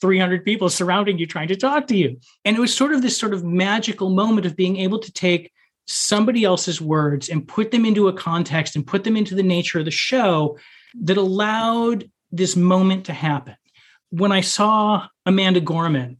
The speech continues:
at the Biden inaugural, and everybody's like, "Oh my God, spoken word." I'm like, Yeah, spoken word works. When you put it in context and you get it right,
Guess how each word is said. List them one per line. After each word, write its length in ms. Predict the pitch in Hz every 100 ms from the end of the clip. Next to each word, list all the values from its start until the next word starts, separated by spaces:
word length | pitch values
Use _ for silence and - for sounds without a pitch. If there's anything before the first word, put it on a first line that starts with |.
| -
at 360 | 165 151 151
the 60 | 151
Biden 580 | 143 151 147 147 139 131 _
inaugural, 720 | 165 170 190 185 147 131 120 _ _ _ _ - _ _
and 100 | 151
everybody's 260 | 175 208 170
like, 140 | 156
"Oh 80 | 202
my 140 | 220 202
God, 260 | 208 185
spoken 480 | - - 226 226 208
word." 200 | 220 202
I'm 60 | 165
like, 160 | 170 170
Yeah, 240 | 185 175
spoken 460 | - - 180 202 185
word 180 | 190 156
works. 340 | 170 104 -
When 120 | 151
you 120 | 143
put 220 | 131 - 190
it 100 | 240
in 140 | 262
context 680 | 220 202 208 190 196 - - - -
and 160 | 180 165
you 140 | 151
get 300 | 139 151 165
it 120 | 226
right, 480 | 254 226 170 160